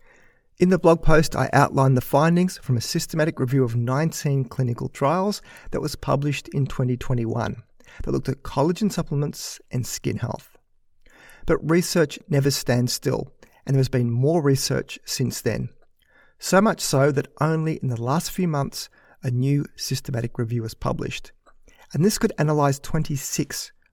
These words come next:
randomised controlled trials of oral collagen supplements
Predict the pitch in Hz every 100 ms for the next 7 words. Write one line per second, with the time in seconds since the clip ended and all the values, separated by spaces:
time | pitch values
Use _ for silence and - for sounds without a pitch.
0 | _ 143 123 147 160 156 160 - 160 -
1 | 175 - 135 127 120 120 135 - 131 147
2 | 160 170 - - 127 123 120 - 131 170
3 | 185 -